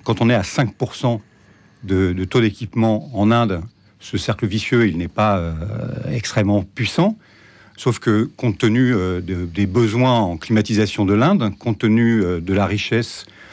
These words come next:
d'une classe moyenne qui, qui grossit en Inde, ils vont acheter des centaines de millions de, de, de, de climatiseurs. Et donc, il est absolument décisif que, au-delà des gestes de sobri-, des sobriétés dont on a parlé, il est absolument décisif que,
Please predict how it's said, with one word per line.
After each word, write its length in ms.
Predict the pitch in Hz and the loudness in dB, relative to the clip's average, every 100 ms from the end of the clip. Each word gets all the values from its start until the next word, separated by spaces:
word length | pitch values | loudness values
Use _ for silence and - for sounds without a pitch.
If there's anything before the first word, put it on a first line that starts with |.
| - | -4
d'une 140 | 104 | -2
classe 240 | 135 120 | 0 -2
moyenne 320 | 113 117 120 127 | 0 0 0 -4
qui, 220 | - 90 | -8 -12
qui 180 | - 90 | -12 -4
grossit 460 | 110 120 - 131 | -2 -2 -2 0
en 160 | 101 107 | 2 2
Inde, 260 | 175 160 - - - - - | 2 0 -6 -14 -20 -14 -4
ils 80 | 98 | 0
vont 100 | 104 | 2
acheter 300 | 104 - 113 | 0 0 -2
des 80 | 85 | 0
centaines 400 | - 123 123 110 | -2 0 2 2
de 80 | |
millions 320 | 98 104 107 101 | 4 4 2 2
de, 160 | 87 | -2
de, 220 | 85 101 | -6 -8
de, 260 | 101 110 117 | -10 -10 -10
de 140 | 123 92 | -6 -4
climatiseurs. 720 | - 92 85 87 110 180 107 - - - - - | 0 0 0 0 2 2 -2 -8 -20 -20 -16 -10
Et 60 | |
donc, 180 | 92 92 | -8 -4
il 80 | 87 | -4
est 40 | |
absolument 500 | 87 82 - 104 95 | -4 -6 -2 0 2
décisif 580 | 90 95 101 110 160 - - - - - | 0 -2 0 0 0 -4 -18 -20 -20 -20
que, 220 | - 92 92 | -4 -2 0
au-delà 380 | 131 113 131 131 | 2 2 2 2
des 140 | 95 | 0
gestes 200 | 98 113 | 0 0
de 80 | 95 | -2
sobri-, 440 | - 101 92 110 | 0 0 0 -2
des 280 | 131 117 98 | -2 0 0
sobriétés 500 | 90 - 107 110 110 | 0 -2 2 2 2
dont 160 | 107 90 - | 0 0 -2
on 60 | |
a 80 | 87 | -4
parlé, 260 | 80 95 143 | 0 0 2
il 80 | 95 | 0
est 40 | |
absolument 440 | 80 - 92 90 | -4 -4 -2 0
décisif 560 | 82 82 - 92 135 - | -2 -4 -2 0 0 0
que, 220 | 104 90 | -2 -2